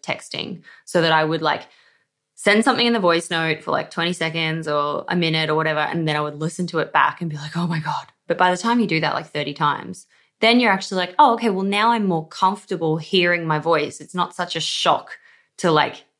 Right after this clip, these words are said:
hear how I speak every time." So that got me a little bit more comfortable. And that was, you know, specifically for the podcast side of things, 'cause I was,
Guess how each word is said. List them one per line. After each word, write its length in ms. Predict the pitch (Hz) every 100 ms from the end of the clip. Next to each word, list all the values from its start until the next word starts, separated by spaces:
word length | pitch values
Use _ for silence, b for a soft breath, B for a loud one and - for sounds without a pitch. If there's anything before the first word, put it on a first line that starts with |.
| _
hear 260 | - 185 170
how 180 | 160 151
I 100 | 151
speak 360 | - 160 156
every 220 | 156 143 143
time." 420 | 143 - 180 - B B B
So 120 | -
that 180 | 214 233
got 100 | 269
me 80 | 254
a 60 |
little 180 | 226 208
bit 180 | 208 170
more 140 | 185
comfortable. 680 | 175 170 165 170 165 160 160 b b b _
And 140 | 180
that 100 | 180
was, 240 | 190 185 -
you 60 | 175
know, 100 | 156
specifically 480 | 160 160 165 160 151
for 140 | 156
the 80 | 156
podcast 400 | 151 151 147 147
side 180 | - -
of 100 | -
things, 240 | - 156
'cause 140 | -
I 80 | 156
was, 240 | 147 147